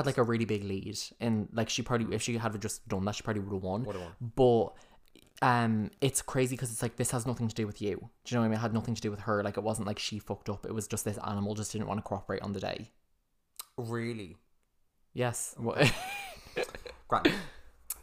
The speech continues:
Speaker 1: Um, the Lewis actually not being free.
Speaker 2: Oh my God, that was
Speaker 1: Yeah.
Speaker 2: so fucking random.
Speaker 1: I thought it was real. And
Speaker 2: I
Speaker 1: was
Speaker 2: thought it
Speaker 1: like,
Speaker 2: was real
Speaker 1: "Oh, it's
Speaker 2: too. I was like,
Speaker 1: real."
Speaker 2: "Oh my God, finally." <laughs> The, I actually was on the Lewis only the other week, and I'm like, "It's actually, like, nice to, like, go through and, like, on the thing,
Speaker 1: Mm.
Speaker 2: on the, like,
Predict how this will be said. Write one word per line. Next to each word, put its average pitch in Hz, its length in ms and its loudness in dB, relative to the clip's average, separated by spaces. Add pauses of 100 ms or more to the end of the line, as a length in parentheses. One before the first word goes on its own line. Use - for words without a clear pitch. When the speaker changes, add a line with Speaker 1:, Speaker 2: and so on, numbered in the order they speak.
(120)
Speaker 1:
Um, 127 320 4
the 127 160 2
Lewis 120 480 4
actually 110 380 -2
not 98 280 -6
being 85 180 -8
free. - 300 -10 (800)
Speaker 2:
Oh 175 160 12
my 185 160 12
God, 147 440 12
that 135 160 12
was 165 100 10
Speaker 1:
Yeah. - 100 4
Speaker 2:
so 131 200 12
fucking 139 340 2
random. 117 420 8
Speaker 1:
I 127 120 6
thought 127 180 2
it 98 40 -4
was 98 120 -4
real. 90 240 0
And 101 220 0
Speaker 2:
I 160 100 12
Speaker 1:
was 185 60 12
Speaker 2:
thought 233 60 12
it - 20 12
Speaker 1:
like, - 20 12
Speaker 2:
was 185 120 10
real 196 100 12
Speaker 1:
"Oh, - 20 8
it's - 120 4
Speaker 2:
too. 165 280 6
I 143 60 12
was 151 100 10
like, 165 80 8
Speaker 1:
real." - 20 10
Speaker 2:
"Oh 147 40 8
my 147 60 10
God, 135 80 6
finally." 135 340 6 (240)
<laughs> - 480 -2
The, 170 220 10
I 165 100 12
actually 208 240 6
was 214 80 6
on 143 100 8
the 127 60 6
Lewis 123 240 4
only 127 180 4
the 117 100 2
other 110 140 2
week, 107 280 -2
and 139 100 4
I'm 139 60 4
like, 139 140 0
"It's 143 120 0
actually, 311 260 -2
like, 160 200 2
nice 107 340 -2
to, - 80 -2
like, 120 240 0
go 113 120 6
through 117 180 2
and, 110 100 4
like, 107 200 2
on 104 240 2
the 101 260 0 (100)
thing, 113 200 -2 (280)
Speaker 1:
Mm. - 80 0
Speaker 2:
on 120 160 6
the, 110 160 2
like, 104 180 -2